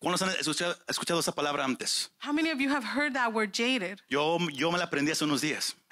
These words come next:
Speaker 2: I just learned it a few days ago.
Speaker 1: Porque yo, yo, es, la palabra en inglés yo me la sé.
Speaker 2: Because the word in English, I know it.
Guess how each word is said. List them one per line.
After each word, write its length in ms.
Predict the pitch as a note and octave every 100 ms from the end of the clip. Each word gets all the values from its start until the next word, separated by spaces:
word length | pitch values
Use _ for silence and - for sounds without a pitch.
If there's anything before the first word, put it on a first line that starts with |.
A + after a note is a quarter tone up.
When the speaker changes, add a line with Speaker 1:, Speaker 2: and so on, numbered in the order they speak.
| A3+
Speaker 2:
I 60 |
just 300 | A3 C4 B3+
learned 240 | C4+ C#4+ C#4+
it 100 | C4
a 100 | C4+
few 200 | C4+ C4+
days 340 | C#4+ D4 A#3+
ago. 380 | A3 G#3 F#3+ A3+
Speaker 1:
Porque 200 | D#3 D3+ D#3+
yo, 480 | C3+ D3 C3 F#3+ E3+
yo, 180 | C#3+
es, 420 | D#3 D3+ D3 D#3+ C#3
la 100 | C3
palabra 300 | D3+ F#3 F3
en 60 | D#3
inglés 140 | F3
yo 80 | F3
me 80 | D3
la 80 | A#2
sé. 280 | F#3 E3 - _ B3+
Speaker 2:
Because 300 | B3 C#4+ C4
the 100 | C#4
word 220 | C#4+ D#4
in 140 | D4+
English, 340 | D4 D4+ D4 C#4
I 160 | A#3
know 280 | B3 D4 A#3
it. 160 | G3